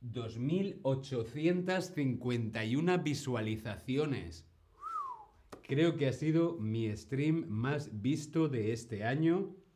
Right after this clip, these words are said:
con dos mil ochocientas cincuenta y una visualizaciones. Diálogo en la calle, donde Ana y yo hacemos un diálogo,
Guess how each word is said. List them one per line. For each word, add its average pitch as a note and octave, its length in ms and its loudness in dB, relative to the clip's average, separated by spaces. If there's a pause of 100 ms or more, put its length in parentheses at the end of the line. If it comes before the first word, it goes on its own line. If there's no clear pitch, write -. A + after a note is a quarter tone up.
(220)
con C#3 400 0
dos G2+ 240 -6
mil D#3+ 480 4
ochocientas C#3 880 -4
cincuenta G2+ 520 -6
y G#2 100 -2
una C#3 260 0 (600)
visualizaciones. A2 1600 0
Diálogo D#3+ 720 6
en B2+ 180 2
la G#2 160 0
calle, D#3 580 2 (340)
donde D3 640 4
Ana B2 460 0
y D3+ 160 2
yo C#3+ 500 2 (540)
hacemos C3+ 580 2
un G2+ 160 -4
diálogo, D3 960 4